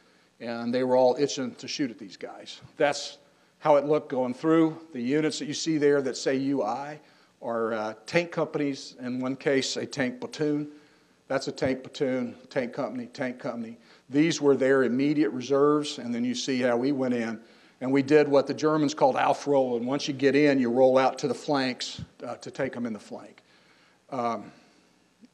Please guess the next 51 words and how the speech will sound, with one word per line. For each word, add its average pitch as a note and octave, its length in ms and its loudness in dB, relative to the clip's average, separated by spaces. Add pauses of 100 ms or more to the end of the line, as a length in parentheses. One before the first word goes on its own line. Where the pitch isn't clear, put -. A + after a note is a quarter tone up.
(140)
I B2+ 60 -2
wanna C#3+ 160 0
stop D3+ 340 4
for - 60 -10
just C#3 220 -6
a G#2+ 40 -16
second D3 420 0 (500)
and A#2+ 100 -12
say C3+ 160 2
one C#3 200 4
of E3+ 60 0
the F#3 60 -2
things D3+ 140 0
I C#3+ 80 6
was B2+ 160 0
able C3 280 0
to G#2+ 60 -14
do E3 180 2
with C3+ 120 0
this G#2 160 -8
book C3 420 0 (160)
was A#2+ 160 -10
I C3 60 -2
was A#2 160 -4
able C#3+ 280 4
to B2 320 0 (360)
read C#3+ 260 4
what C3 140 -2
the B2+ 80 -6
Iraqis A#2 560 -6
thought. - 260 -10 (320)
So - 240 -2
if A#2+ 140 -2
you A2+ 40 -10
buy D3 240 2
the D3+ 80 0
book, G2+ 360 -6
one C3 100 -6
of B2 60 -6
the B2+ 40 -6
things B2 100 -6
you're A#2 60 -12
gonna A#2 140 -10
find D#3+ 460 0
is G#2+ 320 -2 (500)
every C#3 460 4 (200)
section, C#3 540 2
once A#2+ 220 -6
the - 80 -18
fighting D3+ 380 2
starts, G#2+ 500 -8